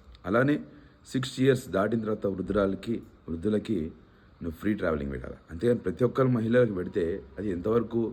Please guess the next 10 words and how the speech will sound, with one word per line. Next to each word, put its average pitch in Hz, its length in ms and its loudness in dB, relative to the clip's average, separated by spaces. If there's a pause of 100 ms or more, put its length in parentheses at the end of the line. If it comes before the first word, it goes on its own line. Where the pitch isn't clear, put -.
(540)
సమంజసం 101 480 0
అనేది 87 260 -2 (460)
<clears throat> 82 320 0
ఆలోచించాలా, 95 460 0
పునరాలోచించాలా 98 720 -2
దాని 60 200 -10
గురించి. 60 260 -12 (680)
అదేవిధంగా 110 560 6 (1160)
ఈ 90 100 0
రోజున 107 300 6